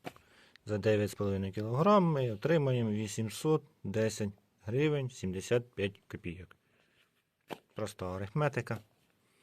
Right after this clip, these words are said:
Тепер, е, одного відра було українське, а, українське, тута, турки. Турки було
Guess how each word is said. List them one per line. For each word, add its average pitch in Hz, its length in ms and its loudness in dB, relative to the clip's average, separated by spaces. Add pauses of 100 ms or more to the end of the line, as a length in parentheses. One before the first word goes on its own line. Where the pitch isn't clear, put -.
(840)
Тепер, 107 580 2
е, 104 440 2
одного 147 400 2
відра 165 300 6
було 139 720 4
українське, 120 440 0 (360)
а, 95 160 -8 (140)
українське, - 500 -8
тута, 175 560 0
турки. 110 400 2 (320)
Турки 131 420 0
було 117 500 2